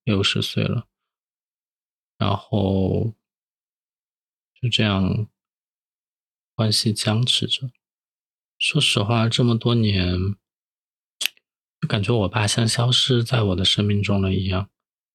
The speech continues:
我也没有觉得给我带来了任何不方便的地方，就是生活上其实是没有什么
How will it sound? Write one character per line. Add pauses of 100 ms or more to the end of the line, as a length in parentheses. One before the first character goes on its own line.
(540)
我
也 (760)
没
有
觉
得 (2500)
给
我
带
来
了 (380)
任
何 (800)
不
方
便
的
地
方，
就
是
生
活
上
其
实
是
没
有
什
么